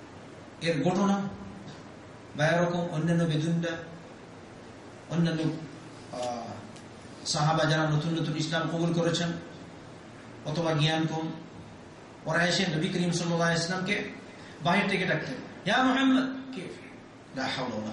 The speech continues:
কুওয়াতা ইল্লা বিল্লাহ। তাদের ব্যাপারে এই আয়াতটি নাযিল হয়েছে। এই সব আয়াতগুলির মাধ্যমে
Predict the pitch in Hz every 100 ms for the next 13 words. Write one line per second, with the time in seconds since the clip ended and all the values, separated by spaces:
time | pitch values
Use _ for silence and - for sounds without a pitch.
0 | 107 107 104 - - - - - - 190
1 | 175 156 151 156 156 - - - 165 175
2 | 170 175 175 175 - - - - - -
3 | 170 170 160 156 156 151 151 151 165 160
4 | 175 190 - - - - - 147 151 -
5 | 240 247 233 202 - 156 156 - 151 139
6 | 139 - 156 202 -